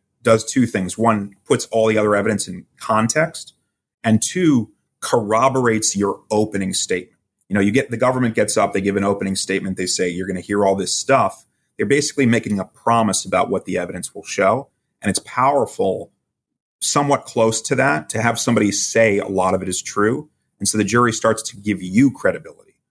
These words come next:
"Okay, the government's telling the truth. What they say is correct. I see when they say something, it's right."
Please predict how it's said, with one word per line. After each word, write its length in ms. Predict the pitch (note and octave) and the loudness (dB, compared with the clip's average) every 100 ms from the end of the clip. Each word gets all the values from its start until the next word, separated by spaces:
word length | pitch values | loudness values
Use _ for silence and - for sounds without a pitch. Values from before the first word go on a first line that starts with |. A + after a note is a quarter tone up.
| - | -2
"Okay, 400 | A#2 A#2 A2 F#2+ | 0 0 0 -2
the 100 | F2 | -2
government's 460 | - A2 A2 G#2+ F#2+ | -2 -2 0 0 -2
telling 320 | - G#2 F#2 | -4 -4 -4
the 60 | F2+ | -8
truth. 440 | - B2 G2+ - _ _ | -4 -2 -2 -8 _ _
What 140 | G2 | -4
they 140 | A2+ G#2 | 0 -2
say 280 | - A2 F#2+ | 0 0 0
is 160 | F2+ | -4
correct. 600 | - - F#2+ C3 - - - _ - | -12 -8 -2 -2 -2 -18 -20 _ -2
I 120 | G2 | -2
see 240 | - A#2 | 0 0
when 140 | G#2 G2 | 0 0
they 140 | G2 | -2
say 260 | - G2 G2 | -2 0 -2
something, 380 | - F2 F2 | -4 -10 -12
it's 200 | F2+ - | -14 -6
right." 220 | E2+ C#2+ | -2 -4